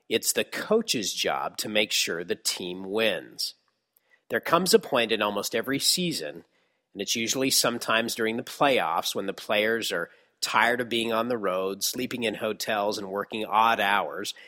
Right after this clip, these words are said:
and they just want to go home. That's when great coaching skill comes into play. A great coach knows how to pull the team together and help them win. So,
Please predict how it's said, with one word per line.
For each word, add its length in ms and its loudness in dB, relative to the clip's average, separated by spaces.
and 100 2
they 80 8
just 260 -2
want 160 2
to 60 4
go 220 4
home. 400 0
That's 600 4
when 320 2
great 480 2
coaching 460 -2
skill 580 -2
comes 240 -2
into 220 -2
play. 520 -4
A 80 4
great 480 4
coach 600 0
knows 360 2
how 120 2
to 80 2
pull 320 -4
the 120 0
team 320 2
together 640 0
and 120 2
help 280 -8
them 240 -6
win. 400 0
So, 460 2